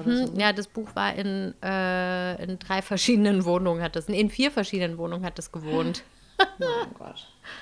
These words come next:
Speaker 1: das würde
Speaker 2: Ja.
Speaker 1: mir im Leben nicht passieren. Da hab ich
Speaker 2: Mhm.
Speaker 1: schon in der Schule, hab ich schon gesagt, "Leute, den Scheiß lese ich mir nicht durch."
Speaker 2: Ja, aber mit der Bibel, wir können es ja mal probieren, Katha. Wir müssen, wir müssen uns ja jetzt, also,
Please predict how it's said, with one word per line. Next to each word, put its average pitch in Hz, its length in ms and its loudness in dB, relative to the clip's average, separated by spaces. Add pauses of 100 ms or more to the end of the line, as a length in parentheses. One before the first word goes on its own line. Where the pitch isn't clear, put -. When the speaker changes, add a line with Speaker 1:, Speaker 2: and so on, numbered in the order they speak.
(140)
Speaker 1:
das - 180 -14
würde 262 160 -2
Speaker 2:
Ja. 247 80 0
Speaker 1:
mir 185 80 -2
im 180 80 -6
Leben 185 220 -4
nicht 170 120 -12
passieren. 180 420 -8 (120)
Da 190 140 -4
hab 190 100 0
ich 202 60 -6
Speaker 2:
Mhm. - 20 -4
Speaker 1:
schon 202 120 -2
in 190 60 0
der 190 120 -2
Schule, 202 420 4
hab 185 100 -8
ich 180 100 -10
schon 180 140 -8
gesagt, 175 300 -6
"Leute, 196 360 -2 (100)
den 160 340 -8
Scheiß - 640 -10
lese 185 280 -8
ich - 140 -14
mir 170 80 -10
nicht 160 220 -12
durch." - 240 -10 (680)
Speaker 2:
Ja, 180 100 -6
aber 214 120 0
mit 226 180 0
der 214 80 -4
Bibel, 240 400 -2 (560)
wir 214 100 -8
können 254 280 -6
es 277 80 -8
ja 285 80 0
mal 277 140 2
probieren, 190 640 -4
Katha. 143 320 -14 (120)
Wir 165 80 -6
müssen, 208 380 -4
wir 175 80 2
müssen 226 300 -2
uns 214 180 -2
ja 196 120 -2
jetzt, - 440 -10 (100)
also, 165 340 -8